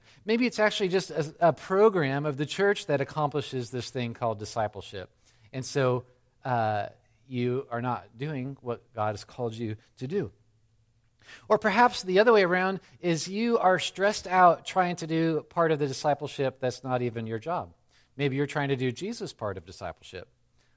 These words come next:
Well, that can be really frustrating to do something that Jesus is supposed to be doing. And so this little vignette this morning in Mark captures the essence of discipleship and what each person's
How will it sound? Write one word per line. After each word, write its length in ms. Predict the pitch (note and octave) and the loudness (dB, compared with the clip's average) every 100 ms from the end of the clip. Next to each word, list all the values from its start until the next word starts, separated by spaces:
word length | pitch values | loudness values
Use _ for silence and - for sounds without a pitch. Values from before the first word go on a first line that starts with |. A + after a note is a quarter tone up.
| - | -6
Well, 100 | B2+ | 0
that 140 | C#3+ | 0
can 60 | B2+ | 0
be 100 | A#2 | -6
really 360 | G#2+ A#2 C3+ | -4 0 2
frustrating 680 | C3+ C#3 B2 - G#2 G2 G2 _ _ | 2 -2 -4 -4 -6 -6 -12 _ _
to 80 | - | -8
do 100 | A#2 | -6
something 540 | A2+ A#2 G2+ A2+ G#2+ G#2 _ _ _ | -4 -4 -6 -6 -6 -10 _ _ _
that 200 | G#2 F2 | -6 -6
Jesus 480 | G#2+ A#2+ G#2+ F2+ - | -4 -4 -4 -8 -10
is 100 | A2+ | -12
supposed 280 | - G#2 - | -6 -6 -6
to 80 | G#2 | -10
be 100 | F#2 | -10
doing. 320 | F#2 F2+ F2 _ _ - - | -10 -12 -14 _ _ -18 -6
And 100 | G3+ | 2
so 140 | A#3 | 4
this 160 | G#3+ A3+ | 6 6
little 160 | B3 G#3+ | 6 6
vignette 460 | G#3 G#3 G#3 A3 | 4 4 4 4
this 160 | F#3 - | 2 -2
morning 260 | G3 G3 | -2 0
in 100 | F#3 | 0
Mark 300 | E3 E3+ F3 - - - | 2 2 0 -4 -20 -6
captures 600 | F3+ F3+ - F#3+ F3+ - - - | -2 0 0 -2 -2 -6 -10 -4
the 160 | - | 4
essence 560 | F3+ F#3+ A3+ G#3 - - _ _ _ _ _ _ - | 4 4 -2 -4 -8 -12 _ _ _ _ _ _ 0
of 420 | C3+ B2 A2 A#2+ _ | 2 2 -2 -14 _
discipleship 840 | C3 - E3 E3+ C3 - F#2 G2 - _ _ | -8 -2 0 0 -2 -8 -8 -10 -12 _ _
and 160 | A#2 A2+ | -10 -4
what 180 | A#2+ A#2 | -2 -2
each 220 | B2+ B2 | -8 -14
person's 640 | - A#2 A2 A2 G2+ F#2 | -12 -12 -12 -14 -14 -14